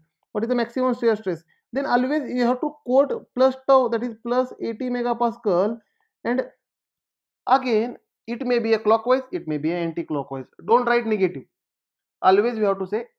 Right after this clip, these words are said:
eighty megapascal, your answer, right? Now the maximum value of normal stress is called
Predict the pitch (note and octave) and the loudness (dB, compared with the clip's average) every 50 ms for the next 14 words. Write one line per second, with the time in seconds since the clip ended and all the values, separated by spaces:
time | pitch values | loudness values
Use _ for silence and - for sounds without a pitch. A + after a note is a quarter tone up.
0 | _ - G3 F#3+ G3 G#3 F#3+ F3 E3 C#3+ D3 D3 - D#3 D3 C#3+ - - E3 D#3 | _ -4 -4 -4 -4 -4 -4 -4 -4 -4 -6 -8 -6 -6 -8 -8 -8 -8 -6 -6
1 | C#3 A#2+ - _ _ _ - D#3+ D#3+ D#3+ - - D#3+ D#3 D3+ C#3+ - D#3 C3+ - | -6 -8 -12 _ _ _ -6 -4 -4 -4 -4 -4 -4 -4 -4 -4 -6 -8 -8 -8
2 | _ _ - E3+ E3+ E3+ - _ _ _ _ _ _ _ _ _ _ _ _ _ | _ _ -12 -10 -10 -10 -12 _ _ _ _ _ _ _ _ _ _ _ _ _
3 | _ _ _ _ _ _ _ _ _ _ _ _ _ _ _ _ _ _ _ _ | _ _ _ _ _ _ _ _ _ _ _ _ _ _ _ _ _ _ _ _
4 | - A#3+ C4 C#4+ C4+ A#3+ C4 A3+ A3+ A#3 A#3 A#3 - _ _ - C4 C4 C#4+ D4+ | -2 0 2 2 2 2 0 0 0 -4 -4 -6 -8 _ _ -6 -4 -2 0 0
5 | D4 C#4+ C4 B3 A#3+ A#3+ A#3+ A#3 B3 B3 A#3+ A#3+ A#3+ A#3 A#3 A3+ A3+ A3 A3+ A3+ | 0 0 0 0 0 0 0 0 0 0 0 -2 -2 -4 -2 -2 0 0 0 0
6 | G#3 G#3 - - F3 F3+ G3+ G#3+ G#3 _ _ _ _ _ _ - - A3 A#3 A3 | -2 -2 -4 -4 -2 -2 -2 -2 -6 _ _ _ _ _ _ -10 -6 -6 -6 -6
7 | - - A#3 A3+ A#3 A#3 | -6 -4 0 0 0 0